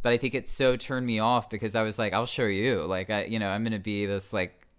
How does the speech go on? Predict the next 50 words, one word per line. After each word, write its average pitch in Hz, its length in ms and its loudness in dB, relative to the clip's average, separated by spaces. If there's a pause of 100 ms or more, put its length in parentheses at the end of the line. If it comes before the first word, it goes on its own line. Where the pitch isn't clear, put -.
artsy, 107 720 0
you 104 80 -4
know, 98 120 -2
creative, 104 800 -2
you 104 160 -6
know, 85 320 -4
guy." 110 460 4 (380)
When 139 140 2
I 147 60 4
was 143 140 -2
younger, 131 600 2
um, 104 480 -2 (240)
it 147 160 0
took 175 180 -4
me 196 140 -2
a 131 60 0
really 117 460 0
long 107 200 -2
time, 110 320 -4
actually, 95 320 -6
to 95 140 -6
figure 95 340 -4
out 92 80 0
I 90 60 -2
was 85 160 -8
gay. 80 260 -4
I 82 60 -4
mean, 95 160 -4
I, 92 140 -2
I, 107 200 -2 (100)
I, 113 200 0 (440)
I 135 140 2
think 151 260 -4
I 139 100 2
started 131 460 0
to - 440 -10
figure 120 260 -2
it 117 60 4
out 110 160 2
in 104 100 -2
ninth 104 260 -2
grade. 107 400 0
By 101 120 0
tenth 110 320 -8
grade, 107 240 -2
I 101 40 0
was 95 140 -6
pretty 101 220 -6
sure. 92 480 -2 (180)
But 131 220 2